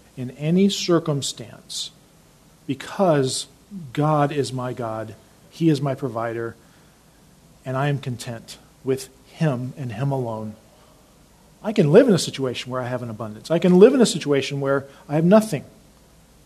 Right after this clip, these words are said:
and still maintain a consistent contentment. That's the secret.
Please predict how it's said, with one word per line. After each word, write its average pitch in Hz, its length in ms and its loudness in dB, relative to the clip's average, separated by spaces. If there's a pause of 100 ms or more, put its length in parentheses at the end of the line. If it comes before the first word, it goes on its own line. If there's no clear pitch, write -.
(580)
and 135 160 -6
still 185 680 4
maintain 160 920 -2
a 135 100 -8
consistent - 1040 -8 (160)
contentment. - 760 -12 (2750)
That's 180 380 -4
the - 120 -10
secret. - 420 -10